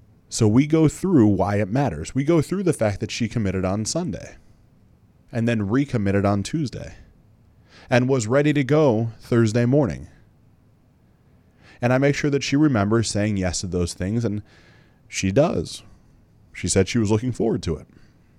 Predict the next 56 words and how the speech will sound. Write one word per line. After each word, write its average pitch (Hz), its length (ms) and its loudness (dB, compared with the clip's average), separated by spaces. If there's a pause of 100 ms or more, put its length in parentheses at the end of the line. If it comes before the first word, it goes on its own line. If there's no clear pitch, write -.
(1500)
And 123 80 -6
then 135 60 -2
she - 60 -6
said, 135 120 0
"But, 113 120 -4 (360)
but 135 220 2 (640)
I 135 80 -2
just, 143 240 -2 (100)
I 117 40 -2
had 139 180 0
so 151 180 -4
much 151 220 -2
going 143 180 2
on 160 140 2
today, 127 200 2
and 127 80 -2
I 127 80 -4
got 123 160 -2
so 151 240 0
tired 143 380 0
and 120 140 -2
so 123 160 0
busy 147 320 4
that 110 120 2
now 120 280 -2
I 127 100 2
don't 123 220 2
wanna 117 160 0
go 131 220 6
anymore." 78 440 -2 (800)
So - 140 -4
that's 151 120 -4
all 208 80 -4
right. 156 200 -2 (420)
So - 140 -8
let's 127 180 2
talk 120 220 -4
about 107 260 -2
that 95 180 -2
specifically. - 680 -8 (1300)
And 117 60 0
we 113 60 2
start 127 160 4
to - 140 -4
unwind 110 500 0
this 101 100 -2
ball 85 280 -2
of 90 120 -4
yarn. 123 280 -2
We 92 80 -4
start 117 180 -2
to 104 120 -6
unwind 127 380 -2
the - 60 -2
fact 98 260 -4
of, 92 100 -4